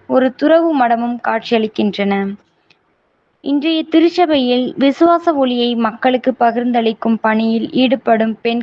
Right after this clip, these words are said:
குலத்தார் ஏராளம். புனித காத்ரினது வழிகாட்டுதலை இவர்கள் புரிந்து கொள்ள வேண்டும். தூய ஆவியின் ஒளியின் உதவியுடன்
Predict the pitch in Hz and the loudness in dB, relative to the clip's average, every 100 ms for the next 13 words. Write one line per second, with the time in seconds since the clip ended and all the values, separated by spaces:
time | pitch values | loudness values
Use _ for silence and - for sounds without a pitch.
0 | - 233 226 - 214 220 - 226 220 214 | -2 -2 0 0 -2 -2 -2 0 0 2
1 | 202 196 196 208 _ _ - _ _ - | 0 -2 -4 -8 _ _ -20 _ _ -4
2 | 302 302 311 311 285 320 359 349 320 269 | 0 2 0 0 0 0 2 2 4 2
3 | 247 233 240 262 262 247 233 240 226 233 | 2 2 2 2 0 0 0 2 2 0
4 | - 226 226 226 226 220 254 269 269 269 | -2 -2 -2 0 -2 -2 2 4 4 2
5 | 233 226 214 208 202 202 208 - _ _ | 2 2 0 -2 -2 -4 -6 -10 _ _
6 | _ _ _ - 330 359 370 339 254 247 | _ _ _ 0 2 4 4 4 2 0
7 | 247 254 247 - 226 220 226 233 233 - | -2 -4 -4 -2 0 0 0 -2 -4 -10
8 | - 226 240 240 247 233 214 220 | -10 -2 0 0 0 -2 -2 -2